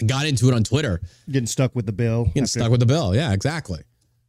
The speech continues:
Speaker 1: Got into it on Twitter. We talked about Native Americans. Yeah, it's like, "I'm sorry that you sucked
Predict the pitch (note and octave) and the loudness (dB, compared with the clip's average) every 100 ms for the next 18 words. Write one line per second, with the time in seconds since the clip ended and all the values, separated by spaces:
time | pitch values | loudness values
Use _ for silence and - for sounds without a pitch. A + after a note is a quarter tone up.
0 | _ D3 E3+ D3 E3+ C3+ F#2+ D#3+ F#3 A2 | _ -2 2 2 4 2 0 0 2 0
1 | C3 B2+ A#2+ A#2+ A2 B2 C3+ C#3 E3 C#3+ | 0 2 2 2 0 2 6 6 4 -2
2 | G2 A#2+ C#3 B2+ - D#3 - F3 B3 F#3+ | 0 0 0 -2 0 0 0 -2 -2 2
3 | D3+ - - G#3+ - - | 2 2 -2 -4 -6 -10